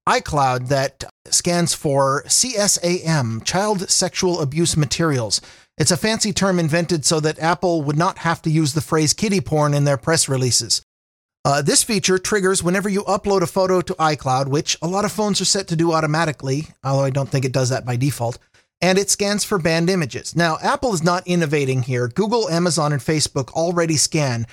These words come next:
using the same database of kiddie porn.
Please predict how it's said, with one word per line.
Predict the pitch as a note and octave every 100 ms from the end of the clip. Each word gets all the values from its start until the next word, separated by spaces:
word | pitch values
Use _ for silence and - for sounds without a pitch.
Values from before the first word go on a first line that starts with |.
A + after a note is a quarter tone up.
| -
using | E3 B3+ G#3+ A3+
the | F#3+
same | - C#4+ C#4+ B3+
database | D3+ A#3 G3 F3+ E3+ D#3+
of |
kiddie | - F3+ D#3
porn. | C3+ A#2+ A2+